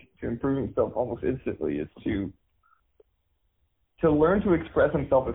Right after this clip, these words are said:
clearly and succinctly as possible, right? To remove every, every possible, uh,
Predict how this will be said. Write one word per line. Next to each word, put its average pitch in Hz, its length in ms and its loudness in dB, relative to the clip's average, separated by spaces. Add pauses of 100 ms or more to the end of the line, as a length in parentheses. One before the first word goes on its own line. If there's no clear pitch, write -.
clearly 139 340 2
and 127 140 -4
succinctly 110 480 -6
as - 180 -10
possible, - 460 -6 (1120)
right? 117 220 -2
To 143 60 2
remove 147 480 2
every, 147 640 2 (320)
every 160 600 0
possible, 143 880 2 (1040)
uh, - 280 2